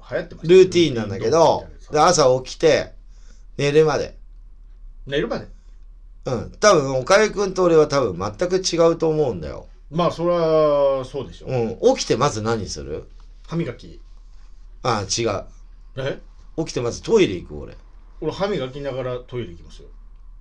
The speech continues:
Speaker 2: おっと？俺、トイレ行って、
Speaker 1: はい。
Speaker 2: で、歯を磨いて、で、コーヒーを飲んで、
Speaker 1: おう。
Speaker 2: タバコを吸って、
Speaker 1: はい。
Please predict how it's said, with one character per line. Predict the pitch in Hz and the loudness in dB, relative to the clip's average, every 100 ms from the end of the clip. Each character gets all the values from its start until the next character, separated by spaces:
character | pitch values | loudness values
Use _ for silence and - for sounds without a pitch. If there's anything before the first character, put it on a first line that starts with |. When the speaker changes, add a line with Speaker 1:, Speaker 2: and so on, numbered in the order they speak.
| - | -2
Speaker 2:
お | 254 269 269 | 4 4 2
っ | |
と？ | - 123 151 - - - - - - - - - - - - - - - - | 2 2 2 0 -6 -20 -20 -20 -20 -20 -20 -20 -20 -20 -20 -20 -20 -20 -2
俺、 | 185 196 | 0 4
ト | 190 233 | 10 12
イ | 180 | 10
レ | 113 | 6
行 | 95 - | -4 -12
っ | |
て、 | - 120 117 | -6 0 0
Speaker 1:
は | 90 | 0
い。 | - - - - - - - - - | -6 -16 -18 -20 -20 -20 -20 -20 0
Speaker 2:
で、 | 202 202 185 175 | 4 6 4 2
歯 | - 170 170 | 0 6 6
を | 107 | 6
磨 | 101 92 92 | -2 -4 -6
い | 87 | -6
て、 | - 120 92 - - - - - - - - - - - - | 0 0 0 -4 -16 -20 -20 -18 -18 -20 -20 -20 -20 -20 -4
で、 | 180 | -2
コ | 180 208 | 0 2
ー | 196 | 2
ヒ | 185 185 123 | 2 0 0
ー | 87 | -2
を | 95 | -8
飲 | 90 | -8
ん | 73 | -8
で、 | 82 80 - - - - - | -6 -6 -8 -14 -20 -20 -16
Speaker 1:
お | 120 110 | -12 -12
う。 | - - | -14 -6
Speaker 2:
タ | 135 143 | 0 4
バ | 175 | 4
コ | 180 175 | 4 2
を | 170 | 2
吸 | - 147 | 0 -6
っ | |
て、 | - - 160 127 - - | -12 -6 0 0 0 -8
Speaker 1:
は | |
い。 | - | -18